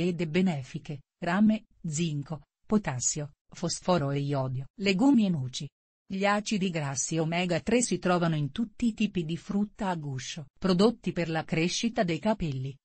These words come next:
mandorle, anacardi, nocciole o noci,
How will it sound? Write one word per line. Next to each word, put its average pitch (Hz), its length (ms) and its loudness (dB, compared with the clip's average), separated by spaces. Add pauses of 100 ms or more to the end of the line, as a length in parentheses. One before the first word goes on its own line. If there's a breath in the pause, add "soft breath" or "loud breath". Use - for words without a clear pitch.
(120)
mandorle, 165 640 -2 (200)
anacardi, 156 720 -2 (220)
nocciole 196 560 4
o 160 180 2
noci, 147 460 -4